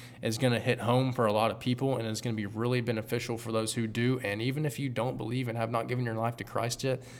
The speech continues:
that's okay. We wanna keep inviting you back here to Rugged Identity. So hop back on next week. That episode is going to be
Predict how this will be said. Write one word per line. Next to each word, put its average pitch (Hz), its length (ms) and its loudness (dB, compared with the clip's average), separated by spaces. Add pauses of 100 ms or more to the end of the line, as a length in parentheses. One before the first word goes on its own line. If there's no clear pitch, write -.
(120)
that's 139 180 4
okay. 135 360 8
We 110 100 4
wanna 151 180 6
keep 123 240 -2
inviting 113 440 2
you 107 100 0
back 104 300 0
here 107 160 -4
to 98 100 -2
Rugged 104 240 0
Identity. 104 420 -2
So 110 180 -4
hop 160 260 2
back 151 200 -4
on 113 280 0 (420)
next 120 360 4
week. 120 320 4
That 113 160 4
episode 127 440 4
is 120 160 0
going 120 240 2
to 123 140 0
be 117 420 0